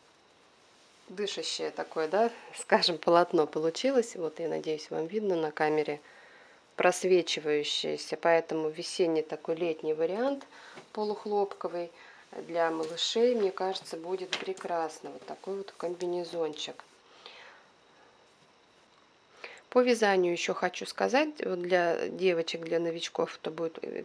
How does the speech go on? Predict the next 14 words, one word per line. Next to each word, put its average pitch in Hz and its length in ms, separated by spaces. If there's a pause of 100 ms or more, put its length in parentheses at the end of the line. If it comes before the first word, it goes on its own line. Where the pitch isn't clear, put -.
по 165 80
мастер-классу 165 760
вязать, 196 480 (840)
э, 85 320 (1120)
довольно 208 540
нелегко 185 880
вяжется, 175 640
так 262 240
скажем. 247 540 (360)
Э, 202 120
почему, 226 500
объясню. 180 560 (260)
Поскольку, 190 680 (300)
э, 180 240